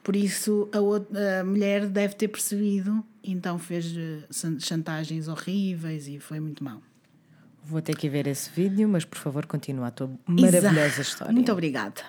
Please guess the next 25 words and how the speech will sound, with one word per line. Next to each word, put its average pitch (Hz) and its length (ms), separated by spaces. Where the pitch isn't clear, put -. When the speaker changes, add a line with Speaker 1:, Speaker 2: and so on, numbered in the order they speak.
Speaker 1:
Então, 262 760
ah, 214 480
como 208 640
vocês 165 340
devem 175 280
perceber, 294 520
ela 233 520
acreditava 196 920
nas 180 400
forças 190 520
espirituais, 175 1120
et 147 180
cetera 160 260
e 170 60
tal, 165 200
que 160 120
nós 147 160
também 151 240
acreditamos 151 600
e 147 100
amamos 143 340
e 151 100
tá 151 180
tudo 170 240
bem, 202 320